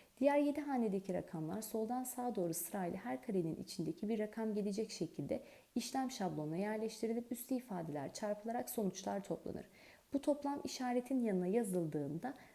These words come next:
sıcaklık değeri bulunmuş olur. Yani örneğin panoya bu olsun.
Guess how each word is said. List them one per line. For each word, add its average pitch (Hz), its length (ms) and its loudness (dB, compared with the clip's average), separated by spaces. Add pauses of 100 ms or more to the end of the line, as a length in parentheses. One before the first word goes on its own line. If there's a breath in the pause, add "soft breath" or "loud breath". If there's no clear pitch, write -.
sıcaklık 240 600 0
değeri 156 260 4
bulunmuş 185 400 0
olur. - 180 -4
Yani 233 280 0
örneğin 262 360 4
panoya 196 420 0 (500 loud breath)
bu 233 180 6
olsun. 175 440 4